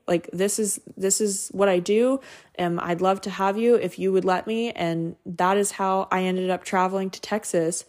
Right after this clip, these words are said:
for, you know, all these photo shoots that I do. That's how I got Colostrix to notice me.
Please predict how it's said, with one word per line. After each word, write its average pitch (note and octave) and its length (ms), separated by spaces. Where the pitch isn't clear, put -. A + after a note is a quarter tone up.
for, F3 480
you G#3 120
know, F3 140
all F#3 220
these G3 240
photo C4+ 260
shoots - 320
that D#3+ 100
I D3+ 100
do. - 320
That's F#3 240
how G#3 300
I G3 220
got G3 360
Colostrix G3+ 840
to - 140
notice E3+ 420
me. - 260